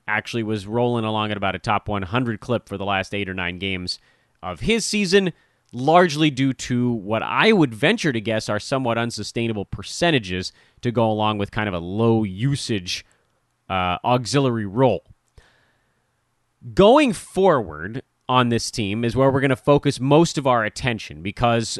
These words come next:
oftentimes when you look at a team that has bad fantasy assets, teams are, re-,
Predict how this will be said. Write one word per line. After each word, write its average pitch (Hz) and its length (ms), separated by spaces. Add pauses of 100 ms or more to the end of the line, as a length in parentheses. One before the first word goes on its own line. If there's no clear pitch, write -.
(140)
oftentimes 113 920
when 117 140
you 117 100
look 127 220
at 170 80
a 151 40
team 135 340
that 110 140
has 104 260
bad 120 540
fantasy 120 540
assets, 107 600 (460)
teams 170 460 (220)
are, 107 440 (120)
re-, 104 260